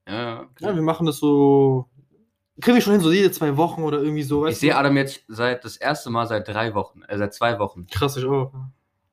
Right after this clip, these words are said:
Speaker 1: Hi.
Speaker 2: Ich kann nicht mehr reden, Mann. <laughs> Ey, ich muss fragen, hast du diese Uhr geschenkt bekommen?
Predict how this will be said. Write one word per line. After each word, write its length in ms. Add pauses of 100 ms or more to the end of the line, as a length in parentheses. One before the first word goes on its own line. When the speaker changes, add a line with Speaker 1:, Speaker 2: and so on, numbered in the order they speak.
(260)
Speaker 1:
Hi. 200 (320)
Speaker 2:
Ich 140
kann 140
nicht 140
mehr 100
reden, 280
Mann. 240
<laughs> 1400
Ey, 100
ich 80
muss 160
fragen, 280 (460)
hast 180
du 40
diese 200
Uhr 120
geschenkt 280
bekommen? 280